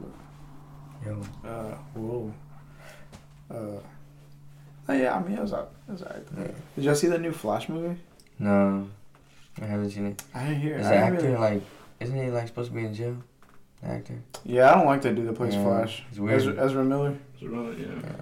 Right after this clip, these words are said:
Speaker 1: Yeah, I don't, like, I feel like you could have done so much better with it. And I don't know who came up with, like, or who approved of the way, like, the way that he runs.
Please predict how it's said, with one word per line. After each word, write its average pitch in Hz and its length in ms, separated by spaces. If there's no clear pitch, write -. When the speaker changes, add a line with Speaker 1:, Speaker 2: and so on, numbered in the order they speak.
Speaker 1:
Yeah, 110 180
I 139 40
don't, 143 200
like, 147 140
I 156 100
feel 165 160
like 143 140
you 127 80
could 131 140
have 120 100
done 113 300
so 123 160
much 113 240
better 113 180
with 110 220
it. 107 100
And 139 100
I 160 80
don't 226 140
know 190 100
who 190 220
came 185 240
up 185 200
with, 143 300
like, - 480
or 139 120
who 151 440
approved 170 580
of 127 160
the 120 100
way, 139 400
like, 131 220
the 135 180
way 131 200
that 143 160
he 139 100
runs. 147 540